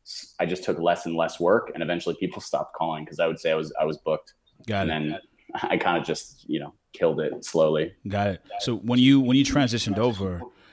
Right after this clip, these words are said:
Speaker 2: um, the, the team that you started with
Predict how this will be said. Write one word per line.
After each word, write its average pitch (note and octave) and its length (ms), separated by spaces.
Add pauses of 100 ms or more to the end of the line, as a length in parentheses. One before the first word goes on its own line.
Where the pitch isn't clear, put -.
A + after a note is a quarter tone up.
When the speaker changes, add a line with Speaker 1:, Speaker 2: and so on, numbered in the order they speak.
(180)
Speaker 2:
um, F#2+ 400 (720)
the, G#2+ 1300 (640)
the A#2 160
team A#2 520
that G2 120
you A#2+ 160
started B2 540
with F#2 420